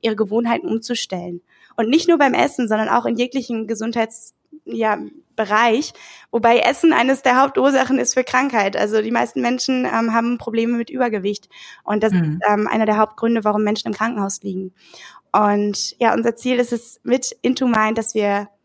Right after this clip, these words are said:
Speaker 1: also mit Intuit ist das Ziel, dass wir Frauen helfen, wieder befreit und glücklich zu leben, ihr Essen zu genießen, ihr Leben zu genießen,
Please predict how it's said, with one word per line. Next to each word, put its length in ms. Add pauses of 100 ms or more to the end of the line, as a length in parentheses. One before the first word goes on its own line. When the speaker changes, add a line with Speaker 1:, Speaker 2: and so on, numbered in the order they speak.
(140)
Speaker 1:
also 160
mit 100
Intuit 420
ist 160
das 160
Ziel, 200
dass 180
wir 80
Frauen 320
helfen, 340
wieder 180
befreit 520
und 100
glücklich 340
zu 120
leben, 280
ihr 120
Essen 280
zu 120
genießen, 420
ihr 80
Leben 300
zu 140
genießen, 520